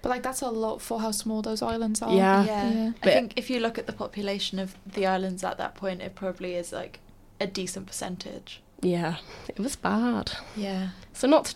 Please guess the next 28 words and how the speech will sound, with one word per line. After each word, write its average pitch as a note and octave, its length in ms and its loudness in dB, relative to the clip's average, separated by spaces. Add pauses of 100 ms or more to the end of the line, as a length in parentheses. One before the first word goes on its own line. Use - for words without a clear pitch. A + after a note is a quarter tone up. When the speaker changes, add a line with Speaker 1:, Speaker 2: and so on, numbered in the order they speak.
(140)
Speaker 2:
not D#4 240 6
to F4 220 10 (560)
pull C4+ 240 8
us B3 120 6
all A3 120 8
down, F#3 400 10
but F#3 280 10
I A#3 120 10
thought, B3 420 8
you C4+ 60 8
know, F3 260 8
I'll G#3+ 120 8
do A3 120 8
some G#3 160 2
historical F#3+ 540 4
research F3 480 4
and F#3+ 80 4
see G3+ 100 6
Speaker 1:
Yeah. A3+ 360 2 (120)
Speaker 2:
how F#3+ 160 8
much F3 180 6
rings F3 200 8
true. F3 260 4
And D#3+ 140 4
yeah, C4 260 6
it - 220 -6
was - 100 -8
bad. A#3+ 560 -6